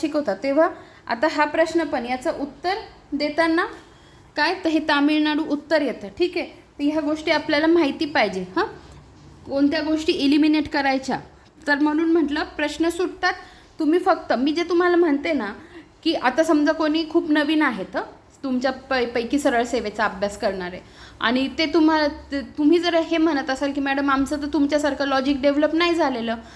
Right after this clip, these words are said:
मग आम्ही काय करायचं?" मग मी तुम्हाला तेच सांगते, तुम्ही अवांतर अभ्यास करायचा. मग भले माझ्या व्हिडिओमधून बघा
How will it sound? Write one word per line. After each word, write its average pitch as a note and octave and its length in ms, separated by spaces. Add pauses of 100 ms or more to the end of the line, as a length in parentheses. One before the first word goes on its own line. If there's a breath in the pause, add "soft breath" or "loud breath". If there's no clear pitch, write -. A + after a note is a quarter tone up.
(140 loud breath)
मग C#4 100
आम्ही D#4+ 220
काय E4 180
करायचं?" B3+ 440 (320 loud breath)
मग C#4+ 80
मी D#4+ 140
तुम्हाला F4 280
तेच F#4 200
सांगते, E4 300
तुम्ही D4+ 300
अवांतर E4 460
अभ्यास B3 360
करायचा. F3+ 400 (500 loud breath)
मग C#4+ 160
भले C#4+ 380
माझ्या D#4 600
व्हिडिओमधून D4+ 640
बघा B3+ 240